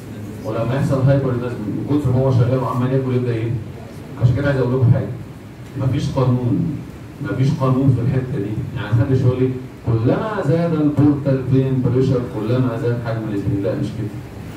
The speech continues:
يعني واحد تلاقي البورتال بريشر بتاعه حاجة بسيطة بس الاسبرين بتاعه كبير قوي، واحد البورتال بريشر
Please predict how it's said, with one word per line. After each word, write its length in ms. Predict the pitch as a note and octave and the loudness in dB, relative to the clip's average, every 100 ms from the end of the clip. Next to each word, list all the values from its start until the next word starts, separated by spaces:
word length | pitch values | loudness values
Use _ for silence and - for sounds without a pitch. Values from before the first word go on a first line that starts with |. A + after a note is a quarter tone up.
| - | -6
يعني 180 | A#2 B2 | 0 2
واحد 240 | C3 C#3+ C3+ | 2 2 2
تلاقي 140 | C3+ | 2
البورتال 400 | C3 B2 C#3 C3+ | 4 2 0 0
بريشر 260 | B2 B2+ A#2+ | 0 2 4
بتاعه 280 | A#2 C3 B2 | 4 2 0
حاجة 140 | C3 | 0
بسيطة 400 | C3 A#2 A#2+ - | 0 0 -2 -2
بس 60 | - - | -2 -2
الاسبرين 240 | G2 A#2 | -2 -2
بتاعه 180 | A#2 A2 | 0 0
كبير 200 | G#2+ G#2+ | 0 0
قوي، 120 | G2 G2 - - - - - | 0 -2 -8 -14 -16 -14 2
واحد 240 | B2 C3+ B2+ | 4 6 4
البورتال 360 | A#2+ C3 C3 | 4 4 4
بريشر 280 | A#2+ B2+ A#2+ | 2 2 4